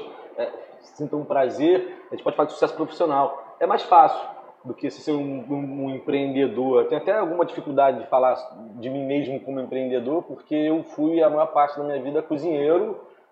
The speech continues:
é, a, a menor parte de chefe de cozinha,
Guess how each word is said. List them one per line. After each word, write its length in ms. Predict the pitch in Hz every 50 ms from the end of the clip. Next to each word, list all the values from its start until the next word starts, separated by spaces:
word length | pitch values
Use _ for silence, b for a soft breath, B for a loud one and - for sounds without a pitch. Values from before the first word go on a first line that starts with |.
| _ -
é, 920 | 101 104 104 104 104 104 101 95 95 95 95 95 92 95 95 95 95 95 92 - - - - - - - -
a, 80 | 123
a 340 | 123 123 117 120 120 120 123 127
menor 400 | 131 135 143 156 156 - - 156
parte 340 | 143 139 135 - - 139 127
de 200 | 110 - - -
chefe 480 | - - 147 147 151 151 151 - 185
de 100 | 160 147
cozinha, 520 | - - 143 120 120 135 147 160 185 214